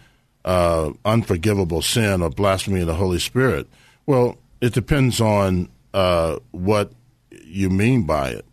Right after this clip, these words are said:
That's when you define suicide in the context of, uh, uh, someone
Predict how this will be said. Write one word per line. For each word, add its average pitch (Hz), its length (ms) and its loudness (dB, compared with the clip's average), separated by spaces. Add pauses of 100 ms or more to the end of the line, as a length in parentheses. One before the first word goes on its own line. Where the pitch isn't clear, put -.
(140)
That's 90 400 -4
when 90 220 -2
you 90 120 -2
define 92 580 -2
suicide 92 680 0
in 87 100 -2
the 78 100 -4
context 92 800 -4
of, 80 340 -2
uh, 71 420 -2 (680)
uh, 73 220 -4
someone 90 840 0